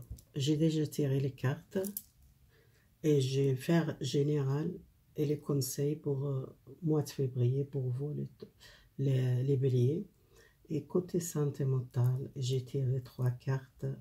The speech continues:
pour les célibataires, les couples et les gens qui sont séparés.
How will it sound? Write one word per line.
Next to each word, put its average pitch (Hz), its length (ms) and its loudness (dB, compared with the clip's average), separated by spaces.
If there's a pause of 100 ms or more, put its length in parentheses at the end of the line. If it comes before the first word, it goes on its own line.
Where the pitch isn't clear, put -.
(100)
pour 131 160 0
les 120 100 2
célibataires, 127 720 -2 (140)
les 120 180 0
couples 147 440 -6 (460)
et 143 100 0
les 127 160 4
gens 127 160 -2
qui - 180 -6
sont 135 280 -4
séparés. 117 600 -2